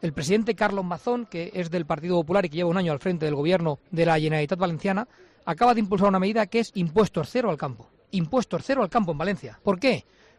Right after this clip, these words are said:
Porque la Comunidad Valenciana y el Partido Popular de Valencia, que ahora gobierna la Comunidad Valenciana, dice que como quiere que su campo, que su agricultor tenga rentabilidad, va a ponerle impuestos cero al campo para garantizar mayor rentabilidad en el campo.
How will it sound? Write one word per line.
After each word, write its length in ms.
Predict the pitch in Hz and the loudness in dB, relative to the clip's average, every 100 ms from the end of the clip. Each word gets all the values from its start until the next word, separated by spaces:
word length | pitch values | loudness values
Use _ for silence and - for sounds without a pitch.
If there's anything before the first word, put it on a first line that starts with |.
| - | -4
Porque 240 | 160 170 | -2 0
la 80 | 160 | -2
Comunidad 220 | 147 180 | 2 4
Valenciana 400 | 202 190 247 220 | 4 2 2 2
y 40 | |
el 60 | 151 | 0
Partido 360 | 143 131 156 175 | -4 -6 -2 -2
Popular 280 | 156 180 | 2 0
de 80 | 180 | 2
Valencia, 340 | 180 233 226 185 | 4 2 0 -2
que 120 | 156 | 0
ahora 160 | 151 170 | 0 2
gobierna 400 | 165 208 214 170 | 2 2 2 -2
la 80 | |
Comunidad 220 | 139 139 143 | -2 -6 -4
Valenciana, 440 | 175 180 233 233 | -2 0 2 2
dice 460 | 226 262 - 214 - _ | 2 0 0 -4 -4 _
que 80 | - | -6
como 220 | 185 175 | 0 0
quiere 260 | 147 269 254 | 0 -2 0
que 100 | 220 | -2
su 200 | - 170 | -2 2
campo, 340 | 247 240 180 | 2 2 0
que 100 | 156 | -2
su 120 | 147 | 0
agricultor 560 | 165 160 156 156 247 220 | -2 -2 -6 0 2 2
tenga 240 | 254 208 | 0 -2
rentabilidad, 680 | 156 233 220 214 262 240 240 - | 0 0 0 0 0 0 -2 -6
va 280 | 185 214 240 | 0 4 6
a 60 | 226 | 4
ponerle 340 | 226 247 190 | 4 2 0
impuestos 440 | 160 151 202 226 190 | -2 0 2 2 0
cero 140 | 247 | 2
al 80 | 247 | 2
campo 260 | 254 226 240 | 2 0 0
para 220 | 214 175 | 0 0
garantizar 420 | 165 165 156 214 | -2 -6 -2 -2
mayor 220 | 214 202 | 0 0
rentabilidad 420 | 202 180 165 170 | -2 -2 -2 -2
en 80 | 151 | -4
el 80 | 120 | -10
campo. 320 | 113 123 247 | -12 -12 -14